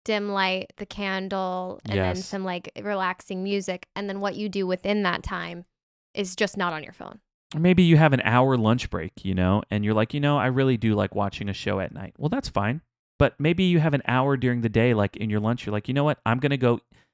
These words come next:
Speaker 2: sit and eat lunch outside every day. I'm
Speaker 1: And
Speaker 2: gonna
Speaker 1: listen
Speaker 2: leave
Speaker 1: to the
Speaker 2: my phone.
Speaker 1: birds.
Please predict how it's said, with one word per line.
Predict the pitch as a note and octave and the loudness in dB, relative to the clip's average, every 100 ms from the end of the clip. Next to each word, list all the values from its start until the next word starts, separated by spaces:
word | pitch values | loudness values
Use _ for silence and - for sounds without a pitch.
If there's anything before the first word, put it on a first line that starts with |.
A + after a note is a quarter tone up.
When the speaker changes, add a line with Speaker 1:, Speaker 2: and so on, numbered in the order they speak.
| - | -16
Speaker 2:
sit | - D#3+ D#3+ _ _ | 0 2 2 _ _
and | A#2+ A#2 | -6 -2
eat | C#3 C#3+ | -2 0
lunch | A2+ A2+ - | 0 0 -2
outside | G#2 G2 - G2+ G2+ - | -4 -4 -2 -2 -2 -4
every | A2+ D3+ | -2 0
day. | C3 A2 A2 - _ | 2 2 0 -6 _
I'm | - | -4
Speaker 1:
And | - | -2
Speaker 2:
gonna | A2 | 2
Speaker 1:
listen | G#2+ | 2
Speaker 2:
leave | |
Speaker 1:
to | A2+ | 2
the | |
Speaker 2:
my | D3 | 2
phone. | D3+ D3+ C#3 | 2 2 0
Speaker 1:
birds. | C#3 | -2